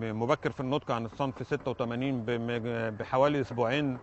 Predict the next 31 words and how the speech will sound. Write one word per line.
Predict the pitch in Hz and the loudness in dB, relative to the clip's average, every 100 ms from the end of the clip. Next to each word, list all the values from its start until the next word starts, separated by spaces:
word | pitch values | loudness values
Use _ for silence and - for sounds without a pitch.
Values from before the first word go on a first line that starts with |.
| - | -8
لثلاث | 117 120 139 135 | -6 2 2 2
أسابيع، | - - 113 123 98 - - - - | -2 -6 -4 -2 -4 -10 -20 -18 -2
وده | 139 139 | 2 2
بيديني | 135 131 156 | 0 0 0
فايدة | 143 156 156 | 2 2 2
كويسة | 151 151 165 160 104 - - | 2 2 2 0 -6 -10 -2
على | 131 | 2
أساس | 139 165 139 - - - - - - - 120 | 2 2 -2 -2 -18 -20 -18 -18 -18 -8 -2
إن | 123 | 0
لما | 113 110 107 | 0 0 0
يكون | 110 - 185 | 0 2 4
مبكر | 156 170 160 | 4 4 2
في | - | 0
النضج | 131 139 139 - - - | 0 0 -2 -8 -6 4
أقدر | 170 143 135 | 6 8 4
إن | 135 | 4
أنا | 151 165 147 - - - - | 2 2 0 -6 -18 -14 -6
أتخلص | 123 135 123 113 170 160 - | -2 2 2 4 4 4 0
من | 147 | 0
المحصول | 131 127 - 160 151 - | 0 0 0 2 2 0
في | 135 | 2
وقته | 139 139 131 123 | 4 4 2 2
بدري | 117 151 151 147 | 4 4 4 0
وأجهز | - - 123 120 113 117 170 143 147 117 | -2 0 4 4 4 4 2 2 -2 -2
عمليات | 113 117 143 | 0 2 0
خدمة | - 151 147 135 | 0 -2 0 0
للموسم | 120 120 135 - 120 | 0 0 -2 -2 -6
الشتوي. | 127 - 123 - 90 - - - - - - - - - | -6 -6 -6 -6 -12 -12 -16 -14 -14 -14 -16 -18 -12 -4
بالإضافة | 139 151 214 170 | 2 4 4 4
إن | 151 | 4
هو | 165 190 160 | 6 6 6